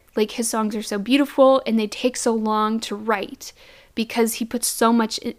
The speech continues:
intention in them. The second one that I had in this category was the Coastal Vivarium song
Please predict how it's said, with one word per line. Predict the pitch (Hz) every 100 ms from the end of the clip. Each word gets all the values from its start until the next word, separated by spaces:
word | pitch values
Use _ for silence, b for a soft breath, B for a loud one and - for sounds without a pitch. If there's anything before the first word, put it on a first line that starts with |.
| _
intention | 214 202 - 403 - 214 202
in | - 208
them. | - 247 254 _ _ _ -
The | 269
second | - 254 294 294
one | 294
that | 277
I | 254
had | 247 220 214 -
in | 226
this | 220
category | - 320 269 262 247
was | 233 220 220 220
the | 175 220
Coastal | - 233 240 - 254
Vivarium | 233 214 208 214 240 262 277
song | 294 269 277 285 294